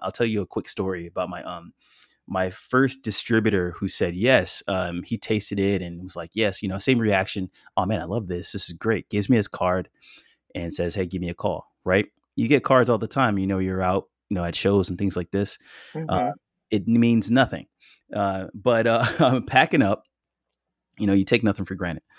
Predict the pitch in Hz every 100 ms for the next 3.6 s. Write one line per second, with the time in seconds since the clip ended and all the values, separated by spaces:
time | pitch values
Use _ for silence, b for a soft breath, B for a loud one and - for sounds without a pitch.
0 | b b b - 90 87 87 87 85 67
1 | 113 117 104 90 - _ _ 90 95 113
2 | 101 - - 113 82 90 95 127 151 -
3 | 127 135 - 170 120